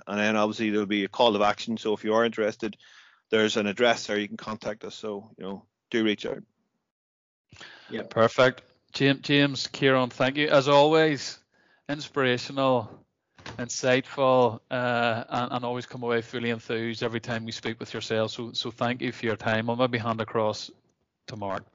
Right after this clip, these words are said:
Speaker 2: Yeah, look, and, and, in, and in closing, I just want to really, um, wish Alan Overy, um, the best of luck, um, for a well-deserved nomination for the large, uh, apprenticeship employer with the,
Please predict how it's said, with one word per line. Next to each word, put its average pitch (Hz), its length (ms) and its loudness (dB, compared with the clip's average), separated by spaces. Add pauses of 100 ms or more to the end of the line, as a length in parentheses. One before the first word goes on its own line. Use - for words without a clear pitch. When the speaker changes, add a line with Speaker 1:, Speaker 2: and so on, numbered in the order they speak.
(760)
Speaker 2:
Yeah, 139 280 2
look, 139 260 4
and, 135 200 2
and, 127 160 2
in, 123 260 2
and 117 120 4
in 117 120 4
closing, 131 440 6
I 107 80 4
just 107 260 2
want 107 160 0
to 107 100 2
really, 101 460 2
um, 98 600 -4
wish 110 500 4
Alan 104 300 4
Overy, 101 560 2 (420)
um, 95 240 -4
the 98 80 2
best 104 340 2
of 101 140 2
luck, 107 340 2 (200)
um, 101 380 -2
for 101 200 -2
a 101 80 4
well-deserved 101 880 2 (720)
nomination 101 800 2
for 98 340 2
the 98 480 2
large, 101 640 4 (140)
uh, 98 220 -2
apprenticeship 104 580 -2
employer 110 360 2
with 101 120 2
the, 101 100 0